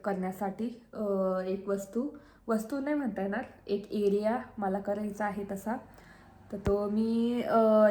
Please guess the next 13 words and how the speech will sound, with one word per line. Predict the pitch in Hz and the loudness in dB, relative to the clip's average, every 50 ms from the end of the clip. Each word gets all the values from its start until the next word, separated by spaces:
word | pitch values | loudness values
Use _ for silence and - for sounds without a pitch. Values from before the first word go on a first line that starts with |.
| 190 | 6
जेव्हा | 214 220 240 247 | 6 6 6 6
पूर्ण | 240 240 233 233 220 214 214 220 220 220 226 | 6 4 4 4 4 4 2 4 4 4 2
सेट | 226 - - 220 208 202 - | 2 4 2 2 2 2 2
होईल, | 233 214 202 196 190 | 0 0 2 0 -2
सगळं | - 233 208 202 202 208 | -2 0 2 4 4 4
होईल, | 208 214 196 196 196 190 - | 4 4 4 4 4 2 0
तेव्हाच | 196 185 196 202 - 220 | -4 -4 -4 -4 -4 -6
मी | 220 214 | -8 -8
तुम्हाला | 208 202 214 208 196 | -8 -8 -8 -6 -6
दाखवेल. | 196 196 190 - - 226 240 240 233 - - - - - - - - - _ _ - | -8 -10 -10 -6 -2 -2 -2 -2 -4 -8 -16 -20 -20 -20 -20 -20 -20 -20 _ _ 2
तर, | 240 226 220 | 4 6 6
अ, | 220 220 233 226 233 233 233 233 233 233 | 6 6 6 6 8 8 8 6 6 6
ते | 247 | 4